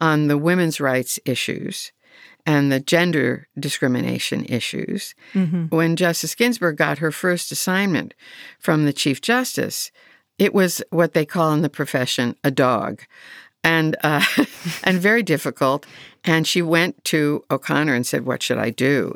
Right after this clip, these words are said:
Speaker 1: And O'Connor said, "Just write it. Just write it and get it out as fast as you can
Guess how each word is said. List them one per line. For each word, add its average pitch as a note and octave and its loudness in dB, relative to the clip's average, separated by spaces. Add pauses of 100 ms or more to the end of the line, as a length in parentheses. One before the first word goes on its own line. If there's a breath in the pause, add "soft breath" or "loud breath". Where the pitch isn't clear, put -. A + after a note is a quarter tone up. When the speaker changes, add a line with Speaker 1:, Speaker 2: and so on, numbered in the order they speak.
Speaker 1:
And B2 0
O'Connor C#3+ -2
said, A#2 0 (380 loud breath)
"Just G3+ 2
write C#3+ 0
it. - -8 (380 loud breath)
Just G3 0
write E3+ 4
it C#4+ 0
and F3 0
get F3 4
it E3 4
out C#3+ 2
as - -2
fast G3 0
as A#3 -4
you B3 -2
can D3+ 2